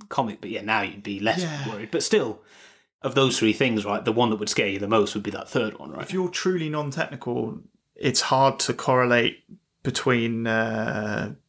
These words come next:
Speaker 2: like, a thing you're asking for and how, how long that might take technically. Like, if you say, "I want you to write a program that can beat a grandmaster at chess," maybe most people go, "That sounds quite hard." But they're like, yeah, is, is that picture a monkey?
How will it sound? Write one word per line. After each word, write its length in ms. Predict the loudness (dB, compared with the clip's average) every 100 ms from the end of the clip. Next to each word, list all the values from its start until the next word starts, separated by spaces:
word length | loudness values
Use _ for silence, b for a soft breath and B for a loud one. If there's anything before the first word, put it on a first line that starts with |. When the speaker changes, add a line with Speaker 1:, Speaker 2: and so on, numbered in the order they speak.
| -8
Speaker 2:
like, 220 | -4 -4
a 40 | -4
thing 260 | 0 0
you're 160 | 2 4
asking 340 | 4 2 -2
for 160 | -2 0
and 80 | 2
how, 540 | 2 2 0 -2 -6 -8
how 180 | -2 -2
long 340 | 2 2 4
that 160 | 2 0
might 200 | -2 -2
take 240 | -4 -4
technically. 720 | -6 -6 -8 -10 -10 -10 -12 B B B -4
Like, 200 | -2 0
if 80 | 2
you 100 | 2
say, 500 | 4 4 4 0 -4 B B _ _ -2
"I 80 | 0
want 200 | 2 0
you 40 |
to 100 | 0
write 180 | 2 2
a 40 |
program 560 | 0 0 2 2 2 0
that 140 | -2
can 140 | -4 0
beat 220 | 2 2
a 60 | 0
grandmaster 680 | 0 2 2 2 0 -2
at 120 | -4
chess," 560 | 0 0 0 -2 -4 -6 _ _ _ _ _ _
maybe 460 | 2 4 6 4 4
most 280 | 4 2
people 260 | 0 -2 2
go, 300 | 2 2 0 -2
"That 180 | -4 -2
sounds 320 | -2 -2 -2
quite 240 | -2 0
hard." 360 | 0 -2 -2 -2
But 100 | 0
they're 240 | 2 4 4
like, 280 | 4 2 0 -12 _
yeah, 300 | 0 0 -2 -14 _ _ _ _ 0
is, 320 | 4 4 0 -14 _
is 200 | 0 2
that 180 | 2 0
picture 360 | -4 -4 -4 -2
a 40 |
monkey? 680 | 0 0 -2 -2 -2 -4